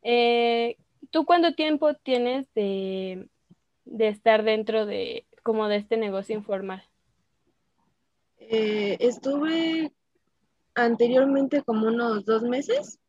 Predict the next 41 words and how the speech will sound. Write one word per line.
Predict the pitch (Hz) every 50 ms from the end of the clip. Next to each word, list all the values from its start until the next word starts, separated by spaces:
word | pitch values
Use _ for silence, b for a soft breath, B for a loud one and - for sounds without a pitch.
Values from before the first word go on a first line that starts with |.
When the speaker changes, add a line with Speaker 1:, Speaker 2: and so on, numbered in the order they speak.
| _ _ _ _ - 269 - _ _ _
Speaker 2:
pues | 254 254 269 254 233
vi | 254 277 262
como | - 294 269 254 233 214
que | - 208 202
ya | 202 208
no | 220 226 233 233
fluía | - 226 196 185 190 196 202 202
tan | - - 202 196 190
bien | 196 196 196 196 202
las | 202 196 196 -
cosas | - 208 202 - 220 226 220 214
y | 208
fue | 190 - 196 -
cuando | - 202 202 190 185
dije | 180 190 196 202 - - 196 - _
que, | 160 -
pues, | - - 156 - - - - _ _ _ _ _ _ _ _ _ _
lo | - 214 214 220
iba | 220 220 220 220 220 220 214
a | 202
de-, | 196 196 196 196 202
a | 208 208
dejar | 202 202 202 220 214 214
descansar | 208 214 - 202 196 202 202 226 220 240 254 269
y | 285 269
después | 220 202 - - 220 220 208 196
de | 214
un | 208 214 202
tiempo | - - 214 214 214 214 - 202 196 190 196 196 - _ _ _ _ _ _ _ _ _
lo | - 240 214 226 220 214 208 208
retomé | - 190 - - 208 208 220 233 254 269 277 277 - -
hace | 247 254 - 269 262 254 247 240 233
mucho | 226 233 240 233 247 262 247 - 277
menos | 269 285 311 320 339 330
de | 302 311
un | 294 277
mes | 269 269 277 285 - -
al | 226 226 220
inicio | 214 220 226 240 269 - 311 285
tal | - - 240 247
vez | 247 285 381 - - _